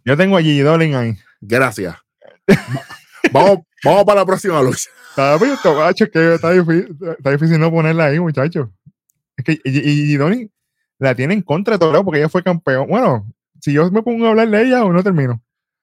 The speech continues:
Speaker 2: ¿Eh?
Speaker 1: Vamos pa, vamos pa la carne. Vamos pa la carne aquí, que aquí yo quiero escuchar lo que tú tienes que decir, porque hay mucho.
Speaker 2: Vamos para el evento estelar, Big Body
Speaker 1: Ese
Speaker 2: Javi.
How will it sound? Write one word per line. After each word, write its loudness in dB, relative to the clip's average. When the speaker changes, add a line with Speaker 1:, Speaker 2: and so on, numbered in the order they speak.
Speaker 2:
¿Eh? -6
Speaker 1:
Vamos 0
pa, 0
vamos -4
pa 0
la 0
carne. -2
Vamos -8
pa 0
la -2
carne -2
aquí, -4
que -4
aquí -4
yo 0
quiero 0
escuchar -2
lo -2
que 0
tú 0
tienes -4
que -4
decir, -2
porque -2
hay -2
mucho. -4
Speaker 2:
Vamos 0
para 2
el 0
evento -4
estelar, 0
Big -4
Body 2
Speaker 1:
Ese 2
Speaker 2:
Javi. 0